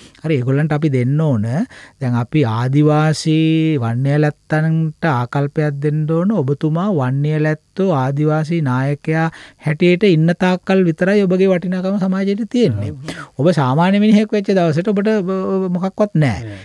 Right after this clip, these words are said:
Speaker 1: ඒ වගේ අපි පිත්තලක වැඩ කරන අය, රිදී වැඩ කරන අය,
Speaker 2: හ්ම්, හ්ම්.
Speaker 1: ඒගොල්ලන්ට සමාජ වටිනාකමක් ලබා දීමේ යාන්ත්‍රණයක් නිර්මාණය කිරීම.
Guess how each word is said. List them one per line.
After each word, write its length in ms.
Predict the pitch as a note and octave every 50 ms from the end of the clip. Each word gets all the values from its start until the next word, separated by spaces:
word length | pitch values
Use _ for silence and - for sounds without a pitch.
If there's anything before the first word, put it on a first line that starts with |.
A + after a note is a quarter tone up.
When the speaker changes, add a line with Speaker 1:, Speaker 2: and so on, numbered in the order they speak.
| - _ -
Speaker 1:
ඒ 80 | B2+
වගේ 320 | C3+ C#3+ D#3 E3 G3 F#3+ E3
අපි 260 | D3 C3+ - F#3+ G3
පිත්තලක 500 | - C#3+ A#2+ - - C3 B2 C3 B2+ C#3 C3+
වැඩ 200 | C3+ C3+ C3+ C#3 C3
කරන 280 | D3 D#3 E3+ E3+ E3
අය, 240 | E3 D#3+ D#3 D#3 D#3 D3+ C#3+
රිදී 320 | C3 B2+ A2+ G#2+ B2 A#2+ A#2+
වැඩ 220 | B2+ B2+ C3 D3+
කරන 320 | C#3+ - E3 E3+ E3 E3 E3
අය, 220 | D#3+ D#3 D#3 D3
Speaker 2:
හ්ම්, 180 | C#3+ - - B2
හ්ම්. 220 | A2 G2+ F#2+ F#2+ -
Speaker 1:
ඒගොල්ලන්ට 800 | A#2+ C3 C#3 D3 D#3+ D#3+ E3 E3+ E3+ F3 F3+ F#3 F#3 - - B3+ D4 C#4+
සමාජ 680 | - - - - A#2 A#2 B2 C3+ D3+ E3+ F3+ F#3 F#3 G#3 G3+
වටිනාකමක් 840 | E3+ C#3+ B2+ - D#3 D#3+ E3 E3+ F3 - - F3+ F3+ F#3 F#3 - D#3+
ලබා 340 | D3 C3 C3 C#3+ C#3+ D3+ D#3
දීමේ 460 | D3+ E3 E3+ E3+ E3+ E3 F3 F#3 F#3 F3 C#3+
යාන්ත්‍රණයක් 760 | B2+ B2 B2 C3+ D#3 F3+ F3 G3+ G3 G3+ G3+ G#3+ G#3+ - - -
නිර්මාණය 520 | F3+ E3 F3 E3+ D#3 D#3 D3+ D3+ D3+ D3
කිරීම. 280 | - D3 C#3+ D#3+ F3+